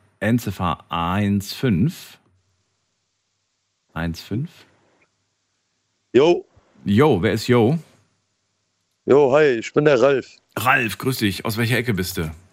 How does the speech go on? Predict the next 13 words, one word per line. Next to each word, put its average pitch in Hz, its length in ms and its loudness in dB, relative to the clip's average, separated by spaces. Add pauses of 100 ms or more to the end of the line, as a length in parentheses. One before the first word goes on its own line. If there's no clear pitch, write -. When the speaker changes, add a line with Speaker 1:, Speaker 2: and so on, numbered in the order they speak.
(880)
Speaker 2:
Ich - 160 -10
komme 147 220 0
aus 131 160 0
Köln. 131 340 0 (220)
Speaker 1:
Aus - 120 -8
Köln. 110 220 0
Speaker 2:
Daniel. 92 200 -4 (180)
Speaker 1:
Schön. 320 260 -6
Speaker 2:
Freut 131 240 2
mich. - 320 -12
Speaker 1:
Ja, - 140 0
mich 82 180 -4
auch. 139 300 0